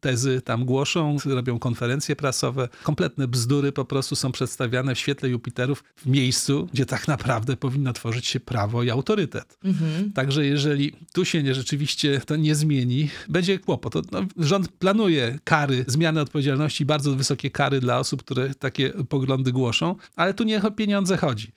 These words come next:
Speaker 2: No
Speaker 1: E,
Speaker 2: właśnie, bo
Speaker 1: ten
Speaker 2: chciałam pytać, brak finansowy, czy to jest brak systemowy, instytucjonalny,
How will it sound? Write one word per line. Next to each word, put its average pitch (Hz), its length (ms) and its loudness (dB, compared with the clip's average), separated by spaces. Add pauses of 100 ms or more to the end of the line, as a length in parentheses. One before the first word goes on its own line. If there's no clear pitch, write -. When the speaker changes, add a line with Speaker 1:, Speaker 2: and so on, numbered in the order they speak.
Speaker 2:
No 147 100 0
Speaker 1:
E, 147 40 0
Speaker 2:
właśnie, 170 260 2
bo 202 60 2
Speaker 1:
ten 175 100 2
Speaker 2:
chciałam 247 140 2
pytać, 185 300 2
brak 208 240 0
finansowy, 208 640 0
czy 196 100 -4
to 185 100 -2
jest 180 260 -2 (120)
brak 190 280 -2
systemowy, 202 760 2 (580)
instytucjonalny, 196 840 0